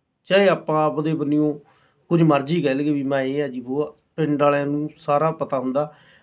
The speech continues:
ਵੀ ਬੰਦਾ ਜਾਂਦਾ ਕਿੱਥੇ ਆ, ਜਾਂਦਾ, ਕਿਉਂਕਿ ਉੱਥੋਂ ਦੇ ਹੀ ਰਹਿਣ ਵਾਲੇ ਆ ਲੋਕ। ਹੁਣ ਗੁਰਵਿੰਦਰ ਸਿੰਘ ਦੇ ਹੱਕ ਦੇ ਵਿੱਚ ਬਈ ਸਾਰਾ ਪੰਜਾਬ, ਹੁਣ ਪਿੰਡ ਵਾਲਿਆਂ ਤੋਂ ਇਹ ਵੀ ਪੁੱਛਿਆ ਗਿਆ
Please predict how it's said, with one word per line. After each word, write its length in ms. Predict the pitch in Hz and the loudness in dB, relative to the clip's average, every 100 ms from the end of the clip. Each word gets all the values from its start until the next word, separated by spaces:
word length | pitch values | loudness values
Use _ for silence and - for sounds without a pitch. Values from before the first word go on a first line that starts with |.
| - | -4
ਵੀ 60 | 147 | 0
ਬੰਦਾ 300 | 151 139 139 | 2 2 2
ਜਾਂਦਾ 320 | 135 127 135 | 0 -2 -2
ਕਿੱਥੇ 320 | 135 - 143 | -4 -4 -2
ਆ, 60 | 135 | -2
ਜਾਂਦਾ, 300 | 131 127 - | -4 -6 -6
ਕਿਉਂਕਿ 280 | 165 160 | -4 -2
ਉੱਥੋਂ 280 | 175 160 160 | -2 -2 -2
ਦੇ 100 | 156 | 0
ਹੀ 80 | 165 | 2
ਰਹਿਣ 240 | 131 120 | 0 -4
ਵਾਲੇ 280 | 139 139 127 | -6 -6 -8
ਆ 40 | 131 | -12
ਲੋਕ। 200 | 127 - _ _ _ _ _ _ 185 | -16 -20 _ _ _ _ _ _ 6
ਹੁਣ 260 | 202 - - _ _ _ _ _ _ - | 6 6 -6 _ _ _ _ _ _ -4
ਗੁਰਵਿੰਦਰ 640 | 147 214 196 190 190 196 196 185 - | 6 6 6 2 2 2 2 2 -2
ਸਿੰਘ 300 | - 185 208 | -4 2 2
ਦੇ 140 | 220 180 | 4 2
ਹੱਕ 300 | 160 156 160 | 4 2 0
ਦੇ 140 | 156 143 | -4 -4
ਵਿੱਚ 200 | 135 127 | -6 -4
ਬਈ 160 | 143 135 | -6 -6
ਸਾਰਾ 380 | - 151 180 202 | -2 2 6 6
ਪੰਜਾਬ, 440 | 202 147 123 - - - | 4 0 -2 -8 -10 -6
ਹੁਣ 120 | 180 | -4
ਪਿੰਡ 280 | - 196 220 | 0 2 6
ਵਾਲਿਆਂ 280 | 214 208 220 | 8 8 6
ਤੋਂ 120 | 220 | 4
ਇਹ 60 | 202 | 4
ਵੀ 80 | 247 | 2
ਪੁੱਛਿਆ 320 | 208 - 175 | 0 0 0
ਗਿਆ 320 | 160 180 | 0 -2